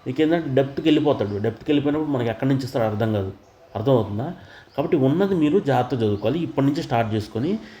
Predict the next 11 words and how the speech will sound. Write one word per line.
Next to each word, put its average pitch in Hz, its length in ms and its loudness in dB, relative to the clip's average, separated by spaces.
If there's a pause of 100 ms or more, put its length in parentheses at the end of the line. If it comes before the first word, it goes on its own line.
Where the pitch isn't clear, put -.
(160)
ఏదైనా 127 220 2
టెస్ట్ 107 260 -2
సిరీస్ 120 260 0
కానీ 120 160 0
ఏదైనా 110 180 -2
ఫాలో 110 360 0
అవుతూ 110 220 0
ఎవరి 110 220 0
క్లాసులు 107 320 -4
అన్నా 107 140 -4
తీసుకుంటే 147 640 0